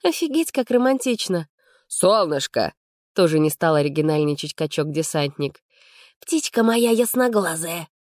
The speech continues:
улыбнулся своей жене коротышка.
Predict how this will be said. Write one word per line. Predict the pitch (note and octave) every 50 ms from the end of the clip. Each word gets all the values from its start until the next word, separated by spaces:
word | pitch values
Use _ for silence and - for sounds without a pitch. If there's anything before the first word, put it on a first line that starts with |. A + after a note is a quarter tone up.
| _ _ _ _ -
улыбнулся | F#3 F#3+ G3+ G3 G3 G#3+ G#3+ G#3 - - D3
своей | - - D#3+ D3+ D3+ D3+ D3
жене | D#3 D#3+ D#3+ D#3+ D3+
коротышка. | - - D#3 D#3 D#3 D3+ - E3 D3+ D3 - - D#3+ D#3